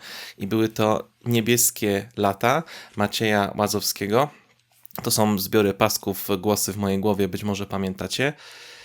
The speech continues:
I to jest coś niesamowitego. Miałem wtedy, dziesięć lat temu miałem dwadzieścia trzy lata.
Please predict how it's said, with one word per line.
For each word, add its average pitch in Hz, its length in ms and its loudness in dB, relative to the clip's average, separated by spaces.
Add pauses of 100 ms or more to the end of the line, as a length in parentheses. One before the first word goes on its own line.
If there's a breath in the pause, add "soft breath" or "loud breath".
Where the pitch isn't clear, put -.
(580 loud breath)
I 131 460 -2 (160)
to 147 120 2
jest - 160 4
coś 135 120 4
niesamowitego. 110 840 0
Miałem 123 460 4
wtedy, 117 720 2 (240 loud breath)
dziesięć 117 260 -2
lat 123 160 0
temu 117 240 0
miałem 101 340 0
dwadzieścia 101 380 -2
trzy - 200 -2
lata. 95 360 -2